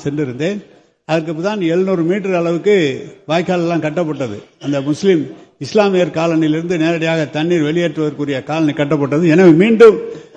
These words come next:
அந்த பகுதியில் என்ன தேவை என்பதை அறிந்து, மாநகராட்சி என்ற காரணத்தால் அவர் சொல்வதை நிச்சயமாக செய்யலாம். இந்த ஆண்டு அதற்காக கிட்டத்தட்ட நானூத்தி எண்பத்தோரு கோடி ரூபாய் மாண்புமிகு முதலமைச்சர் அவர்கள் தந்திருக்கிறார்கள். எனவே, அதற்கும் பணம் ஒதுக்கி, அதை மாண்புமிகு உறுப்பினர்கள் சொல்வதை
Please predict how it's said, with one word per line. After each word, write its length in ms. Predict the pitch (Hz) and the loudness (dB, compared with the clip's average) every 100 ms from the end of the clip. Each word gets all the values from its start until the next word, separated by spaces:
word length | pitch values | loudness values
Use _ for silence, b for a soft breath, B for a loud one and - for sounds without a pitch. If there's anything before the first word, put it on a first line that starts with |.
| - | 0
அந்த 220 | 170 151 | 2 4
பகுதியில் 340 | 170 190 190 | 2 2 2
என்ன 300 | 180 165 185 | 2 0 -2
தேவை 340 | 156 175 175 160 | -2 0 0 0
என்பதை 340 | 151 151 143 | 0 -2 -2
அறிந்து, 460 | 135 147 160 233 185 | -2 -2 0 -2 -4
மாநகராட்சி 480 | 139 175 202 185 180 | -4 -2 0 -2 -2
என்ற 260 | 165 156 147 | -4 -4 -4
காரணத்தால் 560 | 151 147 135 135 180 185 | -6 -6 -8 -6 -6 -6
அவர் 220 | 143 147 127 | -6 -4 -4
சொல்வதை 520 | - 170 165 180 208 | -6 -4 -4 -4 -4
நிச்சயமாக 540 | 156 131 160 143 151 | -6 -6 -6 -4 -6
செய்யலாம். 460 | 135 147 143 170 175 | -6 -6 -4 -4 -4
இந்த 180 | 143 143 | -4 -2
ஆண்டு 360 | 165 165 117 - _ _ _ | -4 -4 -6 -10 _ _ _
அதற்காக 680 | 147 156 160 165 170 135 127 | -2 0 0 0 0 -2 -4
கிட்டத்தட்ட 500 | 156 147 147 160 139 | -6 -4 -4 -4 -2
நானூத்தி 380 | 156 175 156 151 | -2 -2 -2 -4
எண்பத்தோரு 360 | 147 143 135 123 | -4 -8 -10 -8
கோடி 180 | 131 | -10
ரூபாய் 200 | 123 160 | -6 -6
மாண்புமிகு 380 | 151 143 143 143 | -4 -6 -6 -4
முதலமைச்சர் 400 | 143 165 151 151 | -4 -4 -4 -6
அவர்கள் 320 | 131 120 131 | -8 -10 -8
தந்திருக்கிறார்கள். 540 | 143 135 123 127 135 202 - _ _ | -8 -8 -10 -10 -8 -10 -12 _ _
எனவே, 240 | - 151 165 | -6 -2 0
அதற்கும் 540 | 139 147 156 180 160 | -2 -4 -6 -4 -4
பணம் 260 | - 151 156 | -2 -2 -2
ஒதுக்கி, 300 | 143 143 196 | -4 -6 -6
அதை 300 | 180 143 123 117 - | -6 -6 -8 -12 -12
மாண்புமிகு 240 | 143 143 | -8 -6
உறுப்பினர்கள் 500 | 135 160 156 151 135 | -6 -8 -6 -6 -6
சொல்வதை 500 | 113 131 135 131 190 | -10 -10 -8 -6 -8